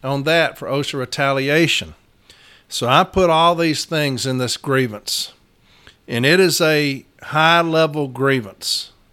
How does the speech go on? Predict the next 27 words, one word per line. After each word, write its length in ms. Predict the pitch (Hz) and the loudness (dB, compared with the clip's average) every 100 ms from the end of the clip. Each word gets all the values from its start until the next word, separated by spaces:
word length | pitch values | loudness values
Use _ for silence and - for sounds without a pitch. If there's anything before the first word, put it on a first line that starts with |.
| _ | _
okay? 560 | 110 - 135 135 135 123 _ _ _ _ - | -14 -6 0 0 0 -6 _ _ _ _ -8
Um, 440 | 117 110 110 113 _ _ | -6 -6 -8 -12 _ _
and 180 | 135 135 | 0 2
I'm 140 | 156 | 2
gonna 160 | 165 151 | 0 2
have 200 | 151 127 | 0 0
Jeremy 380 | 143 160 165 139 | 2 2 2 -4
put 300 | - 170 170 | 0 -2 0
the 80 | |
entire 600 | 139 117 147 156 165 165 - _ _ _ _ | -4 -4 -2 4 4 4 -4 _ _ _ _
case 360 | 165 165 165 - | 0 2 2 0
file 560 | - 123 117 107 98 _ _ _ _ _ _ - | -2 0 0 -4 -10 _ _ _ _ _ _ -2
on, 520 | 139 139 135 131 131 - | 2 2 2 -2 -8 -8
uh, 440 | 127 120 113 120 | -6 -6 -8 -12
the, 440 | 139 143 123 127 - _ | -12 -8 -6 -6 -12 _
from 240 | - 127 | -8 -2
eight 200 | 135 143 | 2 4
arbitration 640 | 143 139 131 151 139 - 135 | 4 2 0 -2 0 -2 -2
dot 240 | 135 131 | -4 -4
com. 440 | - 143 147 151 139 _ - _ | -4 -2 -2 -4 -8 _ -20 _
It's 140 | 120 - | -12 -10
two 240 | - 170 | 0 2
hundred 320 | 175 180 160 | 4 0 -2
three 180 | - 170 | -2 -2
pages 760 | - 160 156 135 101 87 - - _ _ _ _ _ _ | -2 -2 0 -2 -6 -10 -12 -14 _ _ _ _ _ _
of 220 | 123 110 | -8 -8
contention 720 | - 120 - 151 135 - 95 | -10 -8 -2 -2 -2 -6 -10